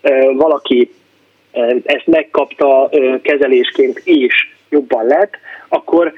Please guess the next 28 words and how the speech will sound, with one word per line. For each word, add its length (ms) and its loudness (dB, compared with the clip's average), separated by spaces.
nagyon-nagyon 500 2
hajlamosak 420 0
vagyunk, 240 -2
egyelőre 280 2
így, 180 0
egyszerűen 400 -2
így 100 -2
vagyunk 280 -2
összerakva, 440 -6
hogy 200 -4
nagyon 220 2
hajlamosak 400 -2
vagyunk 220 -4
azt 160 0
gondolni, 540 0
hogy 200 0
az 100 -2
ok-, 220 -2
az 320 -2
egymás 360 -2
utánisága 840 -2
ennek 240 -6
a 40 -10
két 240 -4
dolognak 520 0
az 100 -4
ok-okozati 560 -2
összefüggést 640 -6